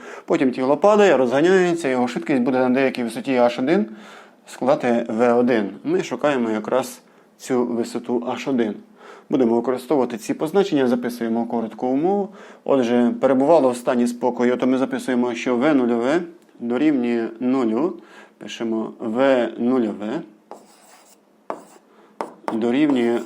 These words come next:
нулю. Так, висота початкова аш нульове дорівнює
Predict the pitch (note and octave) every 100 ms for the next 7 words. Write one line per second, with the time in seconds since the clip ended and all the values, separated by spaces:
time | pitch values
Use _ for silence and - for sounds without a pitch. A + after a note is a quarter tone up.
0 | - A#2+ C#3+ D3 A#2+ F#2+ - _ _ -
1 | - - - _ - B2+ G#2+ A2 C#3 E3
2 | E3+ B2+ A#2 - D#3+ - D#3+ F3 F#3+ -
3 | B2+ A2 C3 C3 C#3+ E3+ F3 - - -
4 | - - _ _ _ - - - - _
5 | - _ - - - - - - A#2 D#3
6 | D3+ B2+ B2 A#2+